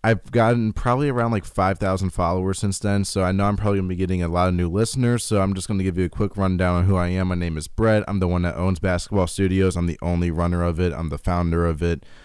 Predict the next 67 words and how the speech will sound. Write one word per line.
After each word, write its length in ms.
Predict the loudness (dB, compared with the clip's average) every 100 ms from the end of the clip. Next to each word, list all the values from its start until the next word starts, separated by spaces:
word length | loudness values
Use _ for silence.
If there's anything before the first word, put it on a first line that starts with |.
| -20 -4
Um, 520 | 0 2 2 -2 -8 -14 -20 -20 -16 -4
I'm 140 | 0
the 80 | 4
one 140 | 4
that'll 140 | 4 2
be 100 | 2
making 320 | 0 -2 -4
the 80 | -4
designs, 760 | -2 0 2 4 2 0 -4 -18 -20 -20 -8
the 100 | -4
mixes, 800 | 0 0 0 0 2 4 0 -8 -20 -10
anything 340 | -2 -2 2 2
that 100 | 4
has, 320 | 4 2 -4 -6
uh, 280 | -2 0 0
my 180 | 2 2
logo 360 | 2 2 2
on 160 | 2 0
it, 100 | 0
something 360 | -2 -2 0 0
that 120 | 0
I 180 | 0 2
made. 460 | 2 2 0 -2
And 200 | -4 -4
like 160 | -4 -2
I 80 | -4
said, 180 | -2 -2
I'm 140 | -2
the 80 | -2
only 160 | -2
person 280 | -2 -6 -4
that 100 | -4
runs 220 | -2 -2
the 100 | -4
account. 340 | -6 -2 -2 -2
I 80 | -4
do 100 | -2
the 140 | -2
live 260 | -2 -4 -4
streams 300 | -4 -4 -2
and 80 |
all 120 | 0 0
that 180 | -2 -2
type 200 | -4 -4
of 60 |
stuff, 320 | -2 -2 0
which 140 | -4 -4
is 100 | -4
something 340 | -2 -2 0
I 60 | 0
wanna 220 | 2 2
do 120 | 2
a 60 | 2
lot 160 | 2
more 160 | 2 -2
consistently. 720 | -4 -4 -2 -2 -4 -2 0
I 80 | -2
say 200 | -2 0
that 120 | 0
all 160 | 0 -2
the 80 | -2
time, 300 | -2 -2 0
and 60 |
I 20 | -2
never 240 | -4 -6
do 240 | -4 0
it. 160 | 0